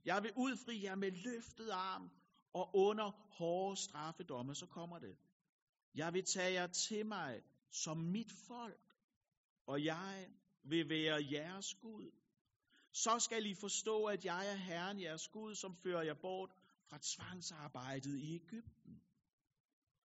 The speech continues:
Fordi allerede mens folket stadigvæk var slaver, havde Gud tænkt frelsestanker for dem. Han ville være deres Gud, og de skulle være hans folk. Og op igennem historien, der har Gud stået ved det løfte,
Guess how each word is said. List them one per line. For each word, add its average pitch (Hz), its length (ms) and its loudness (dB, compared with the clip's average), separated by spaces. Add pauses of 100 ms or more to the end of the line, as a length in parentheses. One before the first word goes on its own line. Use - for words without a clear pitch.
(340)
Fordi 214 160 -4
allerede 240 480 0
mens 233 360 -2 (360)
folket 220 460 -4
stadigvæk 202 640 -4
var 202 80 -6
slaver, 185 520 -4
havde 190 180 -4
Gud 202 300 -8
tænkt 185 380 -8 (400)
frelsestanker 175 1000 -4
for 127 280 -8
dem. - 200 -18 (1000)
Han 240 280 2
ville 233 240 2
være 196 320 4
deres 214 380 -8
Gud, 233 380 -12 (600)
og 190 160 8
de 233 120 6
skulle 226 240 2
være 196 220 6
hans 214 420 -4 (100)
folk. 233 320 -12 (840)
Og 226 80 6
op 254 180 6
igennem 247 380 2
historien, 240 520 0
der 233 60 -4
har 233 140 -2
Gud 247 280 -4
stået 226 320 6
ved 214 80 2
det 240 240 0
løfte, 208 540 0